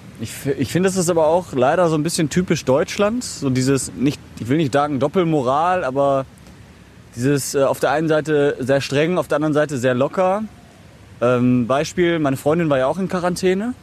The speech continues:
zwei Wochen lang, weil sie eventuell Kontakt hatte zu einem Corona-Patienten. So,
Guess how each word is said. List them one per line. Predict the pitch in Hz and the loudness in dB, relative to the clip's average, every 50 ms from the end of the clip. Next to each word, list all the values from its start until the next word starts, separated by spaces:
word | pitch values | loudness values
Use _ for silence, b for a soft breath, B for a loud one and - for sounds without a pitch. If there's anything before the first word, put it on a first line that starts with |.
| - - | -20 -12
zwei | - - 175 170 165 | -4 -2 0 0 2
Wochen | 160 175 - 202 190 | 0 -2 -2 -4 -4
lang, | 185 190 214 247 262 269 - - - - - - - - | -4 -4 -4 -4 -6 -6 -8 -14 -20 -20 -20 -20 -10 -2
weil | - 113 131 | 0 0 2
sie | 127 147 147 135 135 127 - - - - - - - - | 2 4 4 4 2 2 -2 -10 -20 -20 -20 -20 -10 -2
eventuell | - 131 117 143 160 190 180 170 170 160 165 180 175 | -2 0 2 2 0 0 -2 0 2 2 2 2 0
Kontakt | - 165 147 135 165 170 185 - - | 0 -2 -2 0 -2 -2 -2 -2 -4
hatte | 190 180 190 175 | -2 -2 -2 -4
zu | - 190 | -2 -2
einem | 165 156 165 175 165 | -2 0 -2 -2 -4
Corona-Patienten. | - 165 151 175 190 185 180 180 170 - - 185 185 196 214 220 262 - - - B B B B B B B B B B B B B B - | -4 -4 -4 -2 -2 -2 -2 -2 -2 0 0 0 0 -2 -4 -8 -8 -10 -12 -20 B B B B B B B B B B B B B B -2
So, | - 131 139 139 135 | 0 2 4 2 2